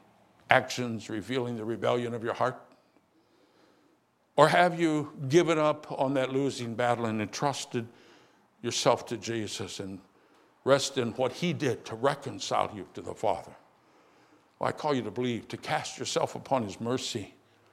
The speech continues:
Jesus alone can change us, change our status, change our heart, change our behavior.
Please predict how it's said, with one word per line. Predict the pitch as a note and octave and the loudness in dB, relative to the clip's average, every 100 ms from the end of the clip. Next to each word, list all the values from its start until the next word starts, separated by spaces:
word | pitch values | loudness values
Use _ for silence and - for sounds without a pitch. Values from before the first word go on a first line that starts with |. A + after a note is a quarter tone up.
| _ - - - _ _ _ _ _ _ _ _ | _ -20 -20 -20 _ _ _ _ _ _ _ _
Jesus | - E3 D3+ D3 B2 | 0 0 2 -2 -2
alone | A#2+ C3 C3 - | 0 0 -2 -4
can | - A2 F#2 - - | -4 -4 -4 -12 -6
change | - G#3+ F#3 F#2+ E2+ - - - - _ - | -2 0 0 -2 -6 -12 -12 -12 -16 _ -8
us, | - - - - - - _ - - - - - | -6 -8 -8 -8 -12 -16 _ -20 -20 -20 -14 -4
change | - F3+ E3+ - - | 2 2 0 -2 0
our | B2 A2 - - _ _ _ _ | 0 0 -8 -20 _ _ _ _
status, | - - F#3 D3+ A#2+ - - - | -8 -4 0 0 -2 -8 -10 -6
change | D#3 D#3 B2+ - - | -4 -4 -4 -6 -4
our | G#2 F#2 - - | -4 -4 -14 -18
heart, | - F3+ A2 - - | 0 4 4 0 -12
change | - E3+ C3 - - | -8 -4 -4 -4 -4
our | G#2+ | -4
behavior. | G2 G2+ - A#3+ B3+ G3+ - - - | -6 -12 -10 -6 -6 -6 -10 -14 -14